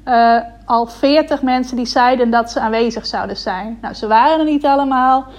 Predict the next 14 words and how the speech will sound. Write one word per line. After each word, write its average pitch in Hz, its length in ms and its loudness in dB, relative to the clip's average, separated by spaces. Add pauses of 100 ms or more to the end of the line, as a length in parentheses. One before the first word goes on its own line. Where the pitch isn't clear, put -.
(240)
Volgens 226 200 -2
mij 233 160 -2
waren 226 240 2
er 226 60 -2
per 233 260 -4
webinar 226 400 -2
een 220 80 -8
stuk 277 240 -6
of 254 80 -6
vijfentwintig 233 680 -2
mensen 226 360 -4
ook - 60 -18
echt 269 240 -2
aanwezig. 262 720 2